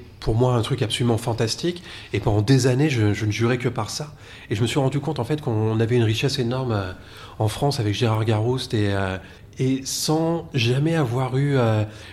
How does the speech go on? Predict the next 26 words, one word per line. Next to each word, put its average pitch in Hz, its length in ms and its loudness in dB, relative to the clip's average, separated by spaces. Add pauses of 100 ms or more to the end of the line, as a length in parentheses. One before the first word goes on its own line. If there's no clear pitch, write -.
(140)
euh, 104 480 2
d'idolâtrie 120 640 2
pour 117 140 -2
son 123 120 -2
travail. 120 640 -2
Je - 80 -2
me 120 60 4
retrouve 123 460 0
à, 107 300 -2 (420)
à 110 100 -4
penser 127 300 0
que 143 100 0
de 113 60 -4
temps 117 220 2
en 131 100 2
temps, 151 200 0
je 120 120 2
vais 107 180 2
dans 127 120 2
les 107 100 2
mêmes 123 140 0
directions 120 440 -2
que 104 380 -2
lui 110 200 0
a 120 60 0
emprunté. 113 560 0